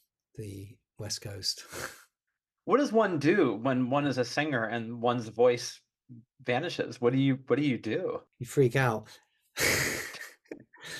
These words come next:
Speaker 1: It's the great fear of every singer, you know, that's, is the, that's, they become, the singers become very neurotic about, you know, people with colds and stuff. And, um, you know, um,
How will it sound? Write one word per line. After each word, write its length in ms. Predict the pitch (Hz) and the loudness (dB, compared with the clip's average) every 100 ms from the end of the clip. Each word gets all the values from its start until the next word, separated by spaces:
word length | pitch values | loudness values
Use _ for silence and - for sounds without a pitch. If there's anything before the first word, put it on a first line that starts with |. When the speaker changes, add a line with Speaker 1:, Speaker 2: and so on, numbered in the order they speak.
| - | 2
Speaker 1:
It's 220 | 190 - | 2 4
the 100 | 208 | 2
great 320 | 170 196 180 | 6 8 6
fear 600 | 135 196 190 156 123 104 - | 6 6 8 8 6 0 -6
of 160 | 131 123 | -2 0
every 500 | 147 147 139 143 123 | 2 2 4 2 2
singer, 500 | - 147 131 110 104 | 2 4 4 0 -4
you 100 | 113 | -4
know, 180 | 113 110 | -4 -2
that's, 380 | 123 123 110 - | 0 -2 -4 -6
is 240 | 117 110 | -6 -6
the, 180 | 120 117 | -6 -4
that's, 300 | 123 127 - | 0 0 -2
they 120 | - 135 | -2 2
become, 540 | 143 139 143 135 120 - _ _ _ - | 2 2 4 2 0 -8 _ _ _ -18
the 220 | 143 117 | -12 -4
singers 500 | - 151 135 120 107 | 2 4 4 2 -2
become 560 | - 127 127 120 117 113 | -4 -2 0 0 -4 -6
very 380 | 120 123 123 120 | -4 0 2 2
neurotic 640 | 120 120 123 120 120 110 | 0 2 2 0 -4 -6
about, 400 | 107 110 104 104 - | -8 -8 -8 -10 -10
you 120 | 123 | -10
know, 220 | 104 98 101 _ - - - _ | -10 -12 -18 _ -20 -20 -20 _
people 280 | 135 120 107 | -2 -2 -4
with 180 | 104 - | -10 -8
colds 560 | 113 110 104 95 - | -6 -4 -4 -6 -12
and 100 | 95 | -12
stuff. 460 | 90 - 98 87 - | -10 -10 -10 -12 -14
And, 260 | 101 98 101 | -12 -12 -12
um, 260 | 95 92 - - - - - - _ _ _ _ | -12 -14 -18 -20 -20 -20 -20 -20 _ _ _ _
you 140 | 165 | 2
know, 300 | 151 143 135 139 | 4 6 6 4
um, 600 | 143 135 135 131 131 123 | 0 2 2 0 0 -4